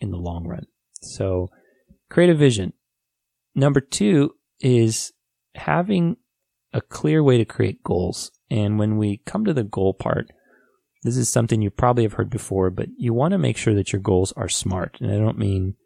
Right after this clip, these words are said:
smart like as a opposite to dumb, but smart is in the acronym. And, you know, smart stands for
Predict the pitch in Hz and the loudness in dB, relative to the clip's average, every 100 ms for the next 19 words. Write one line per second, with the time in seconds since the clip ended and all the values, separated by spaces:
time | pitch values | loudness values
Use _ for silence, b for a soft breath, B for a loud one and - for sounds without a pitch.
0 | _ _ _ - - 110 101 95 - 92 | _ _ _ -12 -6 0 0 0 -2 -6
1 | 87 - - 95 98 - 101 98 104 104 | -6 -8 -4 -4 -4 -6 -6 -6 -8 -8
2 | - 92 95 92 87 - - - - 131 | -10 -6 -4 -4 -6 -8 -8 -6 -2 0
3 | 131 101 101 95 101 - 104 - 92 87 | 0 -2 -4 -4 -6 -4 -4 -4 -6 -6
4 | - _ _ _ _ _ - 135 123 107 | -10 _ _ _ _ _ -2 2 4 4
5 | - - 117 104 - 107 101 95 - - | 2 2 2 2 0 -2 0 -2 -4 -4
6 | 107 92 90 90 | 0 4 4 2